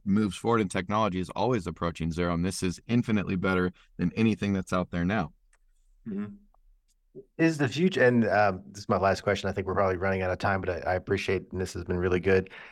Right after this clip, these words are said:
Speaker 2: Uh, the, the future of privacy, is it going to be, are we gonna get to a place where people aren't gonna have to worry about their credit card number getting put on the list somewhere, or, you know,
Speaker 1: Yeah.
Speaker 2: their,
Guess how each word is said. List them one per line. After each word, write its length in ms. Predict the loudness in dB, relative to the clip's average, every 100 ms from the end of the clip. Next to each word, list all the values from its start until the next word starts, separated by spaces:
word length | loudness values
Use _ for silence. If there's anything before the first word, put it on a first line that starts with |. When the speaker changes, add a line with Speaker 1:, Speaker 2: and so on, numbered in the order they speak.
| -12 -10
Speaker 2:
Uh, 80 | -10
the, 400 | -8 0 0 0 -2
the 100 | 0
future 400 | 2 0 4 4
of 80 | 4
privacy, 680 | 4 6 6 2 -4 -4
is 220 | 0 0 0
it 120 | -6 _ 0
going 320 | 4 4 0
to 80 | -4
be, 440 | -2 0 0 0
are 80 | 0
we 80 | 0
gonna 100 | -2
get 140 | -2
to 80 | -4
a 40 |
place 360 | -2 0 0 -2
where 100 | -4
people 260 | -4 -2 0
aren't 200 | 0 0
gonna 120 | 0
have 220 | -2 -2
to 80 | -2
worry 240 | 0 0
about 440 | 0 2 2 0 -6 _ _ _ _ _
their 320 | -6 0 0 -2
credit 360 | 0 2 2
card 400 | 2 2 2 0
number 380 | -4 -4 -2 -2
getting 260 | -4 -6 -4
put 140 | -4
on 100 | -2
the 80 | -2
list 500 | -2 -2 -4 -12 -12
somewhere, 680 | -4 -2 0 2 2 2 2
or, 440 | 0 -2 -2 -6 -2
you 80 |
know, 100 | 2
Speaker 1:
Yeah. 40 | 2
Speaker 2:
their, 260 | 0 -4